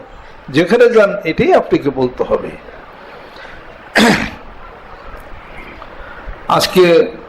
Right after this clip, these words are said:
যারা আসছেন এখানে, অনেক সেদিন একটা সংবাদ শুনে অনেক খারাপ লাগছে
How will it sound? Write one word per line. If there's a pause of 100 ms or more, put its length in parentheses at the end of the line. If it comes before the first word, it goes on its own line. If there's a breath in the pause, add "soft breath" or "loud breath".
(220)
যারা
আসছেন
এখানে, (680)
অনেক (920)
সেদিন
একটা
সংবাদ
শুনে (840)
অনেক
খারাপ
লাগছে